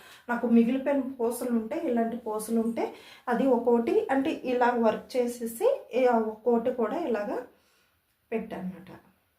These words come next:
ఇది ఎంత సింపుల్‌గా ఉందంటే అంత సింపుల్‌గా ఉంది. ఇక్కడ చూడండి, దూరం నుంచి కూడా చూపిస్తున్నానా? ఇగో ఇక్కడ చూడండి. ఎంత బాగా కనిపిస్తుందంటే అంత బాగా కనిపిస్తుంది. అలాగే మనం తక్కువ బడ్జెట్‌తో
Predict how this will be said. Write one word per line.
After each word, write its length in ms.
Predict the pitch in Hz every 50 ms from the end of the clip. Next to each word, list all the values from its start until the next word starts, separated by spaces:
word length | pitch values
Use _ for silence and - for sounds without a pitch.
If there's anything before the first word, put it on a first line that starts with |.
| _ _ _ -
ఇది 500 | 262 262 226 277 277 277 277 269 - - 233
ఎంత 340 | 233 233 240 269 269 294 294
సింపుల్‌గా 800 | 277 - - 262 262 277 - - 320 311 302 302 302 302 302 294
ఉందంటే 420 | 277 262 254 254 247 240 240 277
అంత 320 | 311 - 247 233 233 233
సింపుల్‌గా 440 | 233 - 240 226 220 220 233 226 226
ఉంది. 140 | 220 214 202
ఇక్కడ 180 | 196 196 196 190 - 202
చూడండి, 360 | 202 202 202 202 196 196 233
దూరం 480 | - 190 196 208 208 202 220 233 233
నుంచి 220 | 233 233 226 226 -
కూడా 240 | - 208 202 - - - 233
చూపిస్తున్నానా? 760 | 202 208 - 202 - - - 190 185 190 185 190 - - - - _ _ _ _ _ _ _ _ _ _ _ _ -
ఇగో 120 | 226 220
ఇక్కడ 220 | 202 196 202 - 190
చూడండి. 460 | - - 190 190 185 185 185 185 185 - _ _ _ _ _ _ _ _ _ _ _ _ _ _ _ _ _ _ _ _ _ _ _ _ 226
ఎంత 200 | 233 254 - 277
బాగా 300 | 240 226 226 226 233 -
కనిపిస్తుందంటే 720 | 285 269 262 269 285 277 - - - 254 240 233 233 247 269
అంత 160 | 233 226 -
బాగా 180 | 220 214 208
కనిపిస్తుంది. 440 | 202 220 208 208 202 202 - 220 208
అలాగే 300 | 208 208 220 233 262 359
మనం 340 | 370 233 220 220 247 269 -
తక్కువ 320 | - 220 - - 277 277 226
బడ్జెట్‌తో 720 | 233 226 202 190 226 220 226 - - 269 - 427 - -